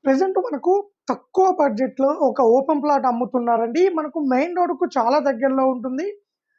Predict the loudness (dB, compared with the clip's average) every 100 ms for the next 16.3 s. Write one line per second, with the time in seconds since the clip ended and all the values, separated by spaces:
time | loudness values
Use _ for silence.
0 | _ -4 -2 0 2 2 2 2 0 0
1 | -2 -4 -4 -4 -4 -2 -2 -2 -2 -2
2 | 0 -4 -2 0 0 -2 -2 -4 -4 -4
3 | -4 -4 -8 -6 -6 -2 0 0 0 -4
4 | -2 -4 -2 -4 -2 -2 0 -2 -4 -8
5 | _ _ _ _ _ _ _ _ _ _
6 | -2 0 -2 -2 -2 2 0 0 0 0
7 | 0 0 0 0 0 0 0 -2 -4 0
8 | 2 2 0 -2 -2 -2 -4 -6 -8 -6
9 | -4 -2 0 0 0 -2 -2 -2 -2 -2
10 | -4 -4 -2 -2 -2 -2 -2 -4 -10 _
11 | _ _ _ _ 0 0 2 0 -2 0
12 | 2 2 2 0 -2 -2 0 0 0 -2
13 | -4 -2 -2 -2 -4 -4 -6 -6 -4 -4
14 | -4 -4 -4 0 0 0 -2 -2 -2 -4
15 | -6 -6 -2 0 0 0 -2 -2 -2 -2
16 | -2 -2